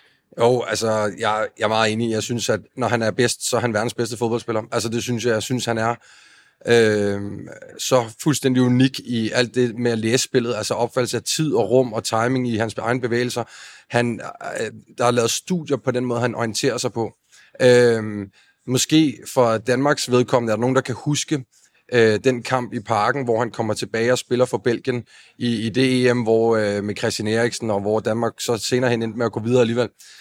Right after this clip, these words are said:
Øh, der, der, der, der er nogle situationer, som der senere hen er blevet sådan lidt en best practice, som vi bruger også ud på, i vores akademi i A B, hvor han, hver gang han ikke, øh, altså, når, hver gang han kigger ned på sine fødder,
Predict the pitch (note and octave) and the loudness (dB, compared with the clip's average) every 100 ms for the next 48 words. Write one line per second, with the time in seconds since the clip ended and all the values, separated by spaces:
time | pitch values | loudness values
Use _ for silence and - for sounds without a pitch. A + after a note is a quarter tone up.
0 | - _ - B2+ B2 A#2 A2+ G#2+ G2+ F#2 | -20 _ -2 4 6 4 2 -4 -6 -10
1 | _ _ _ - B2+ - A#2+ - C3+ B2+ | _ _ _ -2 -2 -2 -6 -4 0 0
2 | B2+ C3 C3 B2+ B2+ A#2+ D3+ D3 C#3 B2+ | 2 2 2 2 0 2 2 2 0 -2
3 | A2+ C3+ C3 B2+ A2+ A#2+ - B2+ B2+ B2 | -2 0 0 0 0 0 0 0 0 -2
4 | - C3+ - - B2+ B2 - C3+ - A2 | 0 0 0 -4 -2 -2 -4 -6 -6 -6
5 | A2 G#2 A2+ B2+ A#2+ B2+ A#2 B2 A2+ G#2 | -10 -4 2 2 2 -4 -2 -2 -2 -6
6 | A#2+ A#2 C#3+ C3 - A#2+ A2+ B2 B2 A#2 | -4 0 2 0 -2 -2 0 0 0 0
7 | A#2 A#2+ A2+ A2+ A2 - - - - C#3+ | 0 -2 0 0 -4 -10 -20 -20 0 2
8 | D3 C#3+ C3+ B2+ C3 G#2+ _ _ _ _ | 4 0 0 -2 -2 -4 _ _ _ _
9 | _ _ - D#3+ F3+ D#3 - - C3 A#2 | _ _ 4 4 6 2 -2 0 2 4
10 | G#2+ G#2 G2 F#2 - A2 A2 G#2+ C3+ A#2+ | 2 0 -2 -6 -8 -6 -6 -4 -4 0
11 | D3 D#3 D3 C#3 C3+ C#3 - - D#3 D#3+ | 2 2 0 0 -2 -2 -4 -2 0 2
12 | C#3+ C#3 C3 B2+ A2+ F#2+ - C#3 | 2 0 -4 -4 -4 -2 0 0